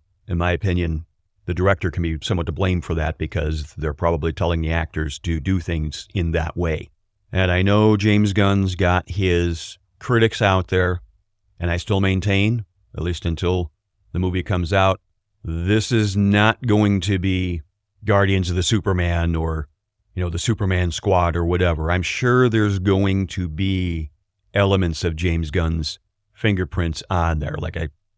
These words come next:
have no problem believing there's probably gonna be a eclectic blend of music. There's probably gonna be a few odds and ends here, but I think James Gunn knows he is treading on sacred ground with Superman,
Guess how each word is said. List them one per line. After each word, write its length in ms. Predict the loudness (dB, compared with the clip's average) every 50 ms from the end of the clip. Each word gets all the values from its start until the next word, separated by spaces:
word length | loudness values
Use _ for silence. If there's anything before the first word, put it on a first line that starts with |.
| _ _ _ _ _
have 140 | -8 -6 -2
no 160 | -2 -2 0
problem 300 | 2 4 4 4 4 4
believing 320 | 2 0 0 0 0 -2
there's 120 | -2 -4 -4
probably 280 | -4 -2 -2 -2 0
gonna 160 | -2 -2 -2 -2
be 360 | -2 -2 -2 0 -2 -2 -4 -2
a 440 | -2 -2 0 0 0 -2 -4 -6 -8 -12 _ _ _ _ _ _ _ -8
eclectic 760 | -6 -4 0 2 2 0 0 _ -4 -4 -4 -6 -12 -20 _ _ _ _ _ _ _ -8
blend 640 | -8 -4 -2 0 2 2 4 4 4 2 2 0 0
of 260 | 0 0 -2 0 0
music. 640 | 2 2 4 4 4 4 2 2 0 0 -2 -6 -18 _ _ _ _
There's 180 | -10 -10 -10
probably 600 | -12 -18 -12 -4 4 6 6 6 6 6 4 4
gonna 240 | 4 4 4 4 4
be 140 | 2 2 0
a 40 | 0
few 360 | -2 -4 -2 -2 -2 0 0
odds 260 | 2 2 2 0 0
and 120 | -2 -2 0
ends 240 | -2 -2 -4 -4
here, 280 | -4 -6 -4 -4 -4 -6
but 300 | -6 -4 -4 -4 -4 -6 -8 _ _ _ _ _ _ _ -4
I 80 | 0 2
think 160 | 2 2 4
James 280 | 4 4 4 4 4 4
Gunn 280 | 2 2 4 4 2
knows 540 | 4 4 4 4 4 4 2 0 -2 -4 -4
he 220 | -2 -2 0 0
is 140 | 0 0 -2
treading 640 | -4 -4 -2 0 0 2 2 0 0 -2 -2 -4 -6 -8 -8
on 400 | -6 -4 -2 -2 -2 -2 -2 -4
sacred 400 | -4 -4 -4 -4 -2 -4 -6 -4
ground 520 | -4 -2 -2 0 0 0 0 -2 -4 -6 -10 _ _ _ _ _ _ _ _ -8
with 160 | -6 -6 -4 -4
Superman, 640 | -4 -6 -4 -2 -2 0 0 0 -2 -2 -4